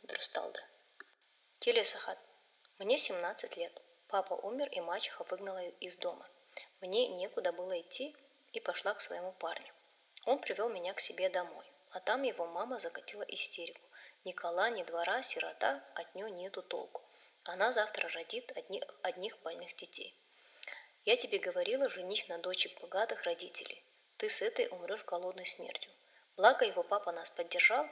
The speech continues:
была свадьба, мы поженились. За мной ничего не привезли, ни приданого, ничего. Это её тоже задело. Два года жили с ней. Муж не выдержал её оскорблений в мой адрес, и мы решили переехать от неё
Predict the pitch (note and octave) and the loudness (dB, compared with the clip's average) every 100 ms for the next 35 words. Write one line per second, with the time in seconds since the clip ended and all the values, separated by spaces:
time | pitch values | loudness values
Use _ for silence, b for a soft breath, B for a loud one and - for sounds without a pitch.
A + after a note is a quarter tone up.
0 | F#3 F3 D#3+ - G#3 B3 G3 F3+ - F#3 | 0 0 0 0 0 2 -2 -4 -6 -4
1 | F#3 E3+ D#3+ - B B B B F#3+ F#3 | -4 -4 -8 -12 B B B B -2 2
2 | B3 A#3+ G#3 - G#3 F#3 E3+ - E3+ E3 | 2 2 4 4 2 -2 -2 -4 -4 -8
3 | - - G3+ A#3 - E3 E3+ E3+ E3 - | -12 -10 -6 -2 0 0 -2 -2 -8 -12
4 | G3 G3+ - E3+ - - - A#3 G#3+ F#3+ | 0 4 4 2 -10 -6 -2 0 0 -2
5 | G3+ F3+ F3+ E3+ - - - - - B | -2 0 0 -2 -4 -8 -12 -14 -20 B
6 | B B - F3+ F3+ E3+ G#3+ B3+ - F3+ | B B -6 6 6 6 6 6 4 -2
7 | G3 - - - - - G#3 C4 G3 F3 | -2 -2 -6 -12 -16 0 2 4 0 -6
8 | F#3+ E3+ E3+ F3 F#3 F3 E3 - D#3+ G3 | -6 -4 -4 -4 -4 -4 -4 -8 -4 -2
9 | B3+ G3+ E3 F3+ - E3 - - B B | 0 -2 -6 -6 -6 -6 -6 -10 B B
10 | B B F3+ B3+ A#3+ - F#3+ F#3 F3+ F3 | B B 0 2 4 2 0 -6 -6 0
11 | A#3 - F3 - F3+ | 0 0 -4 -2 -4